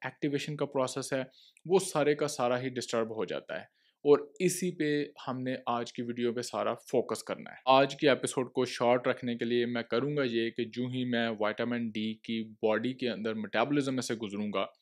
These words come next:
मैं आपको साथ साथ करेक्ट करता जाऊँगा कि जो हमने मिस इन्फॉर्मेशन इकट्ठी की हुई है विटामिन डी के बारे में, उसके बारे में आपने कैसे उसको सोचना है,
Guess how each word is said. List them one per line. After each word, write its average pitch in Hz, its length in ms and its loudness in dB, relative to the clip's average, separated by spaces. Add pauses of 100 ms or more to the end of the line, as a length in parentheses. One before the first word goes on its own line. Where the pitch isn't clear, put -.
(300)
मैं 127 220 0 (160)
आपको 117 440 0
साथ 110 280 -2
साथ - 320 -4
करेक्ट 135 280 0
करता 110 280 -2
जाऊँगा 107 440 -2
कि 107 260 -6 (140)
जो 107 320 -4 (200)
हमने 110 400 -4 (440)
मिस 147 280 2
इन्फॉर्मेशन 127 520 0
इकट्ठी - 320 -6
की 117 100 -6
हुई 113 120 0
है 104 80 2
विटामिन 101 380 0
डी 107 160 -2
के 110 140 0
बारे 101 240 -2
में, 120 140 -4 (460)
उसके 143 340 2
बारे 120 280 2
में 123 160 -2
आपने 117 520 -2
कैसे 117 540 -4
उसको - 280 -10
सोचना 110 500 -4
है, 135 220 -4